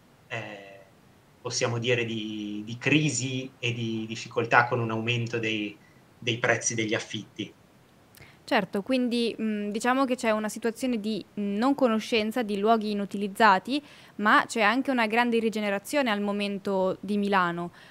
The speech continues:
Speaker 2: Eh, lei pensa che in realtà la rigenerazione venga fatta a discapito degli studenti e in maniera per,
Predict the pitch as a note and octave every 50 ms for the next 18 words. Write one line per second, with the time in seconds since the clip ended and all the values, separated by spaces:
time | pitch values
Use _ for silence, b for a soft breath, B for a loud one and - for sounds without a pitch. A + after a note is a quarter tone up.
0 | B B B - G3+ F#3+ F#3 F3+ F3+ F#3 A#3+ C4+ C4+ C4 - C4+ C4+ C4+ B3+ C#4+
1 | C4 A#3+ B3 B3+ B3+ B3 B3 A#3 - A#3 A#3 A3+ A3+ A3+ B3+ B3 A#3+ A3+ A#3 G#3+
2 | A3+ A3+ A3+ A3+ G#3+ - - A#3+ A#3+ A3+ G#3 A3+ A3 G#3+ G#3+ - A3+ A3 - A3+
3 | G#3+ G3 F#3+ G#3 - - - A3+ A3 A3+ A3+ - A3+ G#3 G#3 G3+ G3+ G3+ - -
4 | G#3+ F#3+ G3+ G3+ G3+ G#3 G3+ - G#3+ G#3+ G#3+ G#3 - - G3+ F#3+ F#3 F#3 F#3+ F3+
5 | - G3+ G3+ G3+ G3 F#3+ F#3+ G3 G3+ G3+ G3+ G3 G3 G3 - G#3 G3+ G3 F#3+ F#3+
6 | G3 F#3+ G3 F#3+